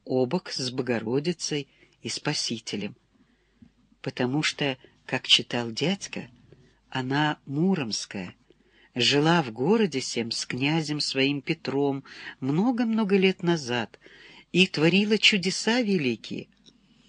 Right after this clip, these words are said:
От болезней неизлечимых людей излечивала, умела мысли человеческие читать,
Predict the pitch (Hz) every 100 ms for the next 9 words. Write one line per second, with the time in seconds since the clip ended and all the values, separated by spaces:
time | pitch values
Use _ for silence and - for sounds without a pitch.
0 | _ _ - 208 185 247 208 202 180 185
1 | 180 175 180 160 165 - 175 160 156 -
2 | 151 135 147 147 135 139 143 139 - 127
3 | 127 127 - _ _ - - _ - 147
4 | 135 135 131 123 139 - 170 - 151 151
5 | 151 147 - - 151 143 - - 139 139
6 | -